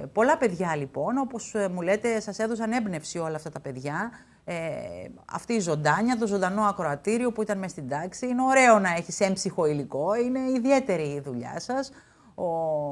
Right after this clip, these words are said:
δάσκαλος εμπνέει ανθρώπους, εκτός του ότι τους, ε, μορφώνει, εμπνέει ανθρώπους, μιλεύει ψυχές, είναι ξεχωριστή η δουλειά του. Πώς ξεκίνησαν να ξεδιπλώνονται τα ταλέντα σας; Θα θέλαμε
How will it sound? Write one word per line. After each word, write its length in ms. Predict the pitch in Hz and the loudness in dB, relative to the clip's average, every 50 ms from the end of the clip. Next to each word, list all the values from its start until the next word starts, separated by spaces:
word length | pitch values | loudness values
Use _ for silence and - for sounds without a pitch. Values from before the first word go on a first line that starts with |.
| 135 147 | -6 -6
δάσκαλος 720 | 160 165 196 208 220 - - 254 247 247 240 240 240 - - | -2 0 0 0 0 0 -2 -2 -2 -2 -2 -2 -4 -2 0
εμπνέει 480 | 262 247 285 302 285 240 190 170 147 127 | 0 2 4 6 6 6 6 6 2 0
ανθρώπους, 640 | 131 127 117 123 127 139 156 180 - 240 240 233 - | -4 -6 -8 -6 -6 -6 -6 -6 -6 -8 -8 -6 -6
εκτός 300 | - - - 185 175 - | -8 -8 -6 -8 -8 -6
του 80 | - 160 | -6 -6
ότι 120 | 156 156 | -6 -6
τους, 380 | 151 - 147 143 139 - - - | -8 -10 -12 -12 -12 -12 -10 -10
ε, 200 | 139 131 127 139 143 | -8 -8 -8 -8 -8
μορφώνει, 680 | 143 135 127 - - 165 185 214 240 269 285 269 262 | -8 -8 -8 -8 -8 -6 -6 -4 -4 -4 -2 -2 -2
εμπνέει 360 | 254 233 226 233 233 214 185 151 | -2 -2 -2 0 0 0 -2 -4
ανθρώπους, 460 | 139 - 190 196 226 233 233 240 220 226 | -6 -6 -4 -2 -2 -2 -2 -2 0 4
μιλεύει 440 | 233 233 233 233 233 220 165 156 | 6 8 10 10 10 8 6 2
ψυχές, 640 | 151 - - 117 110 - 139 135 170 208 240 240 - - - - _ _ | -2 -6 -8 -10 -10 -8 -6 -2 -2 -2 -2 -2 -6 -10 -20 -20 _ _
είναι 280 | - 247 247 240 240 240 | -4 0 0 2 0 0
ξεχωριστή 520 | 240 - 220 - 208 196 196 190 - - 226 | -2 -6 -6 -4 -2 -2 -2 -2 0 0 2
η 120 | 208 185 | 2 2
δουλειά 400 | 165 160 156 143 139 127 123 127 117 | 0 0 -2 -4 -4 -6 -6 -8 -8
του. 140 | - 123 127 - - - _ _ _ _ _ | -8 -10 -10 -12 -18 -20 _ _ _ _ _
Πώς 160 | - 339 339 | -8 -8 -6
ξεκίνησαν 540 | - - 330 - - 277 285 294 285 302 269 | -4 -4 -4 -2 0 0 0 0 0 0 -2
να 80 | 247 | -2
ξεδιπλώνονται 540 | 233 - 220 185 185 185 202 226 247 254 262 | -2 -4 -4 -4 -2 -2 -2 0 0 -2 -4
τα 120 | 254 240 208 | -6 -6 -6
ταλέντα 440 | - 185 185 208 220 190 151 151 | -4 -2 0 0 0 -2 -2 -6
σας; 180 | 151 - 151 151 | -8 -8 -10 -12
Θα 60 | 160 | -10
θέλαμε 360 | - - 226 233 226 220 214 | -8 -8 -6 -6 -4 -6 -6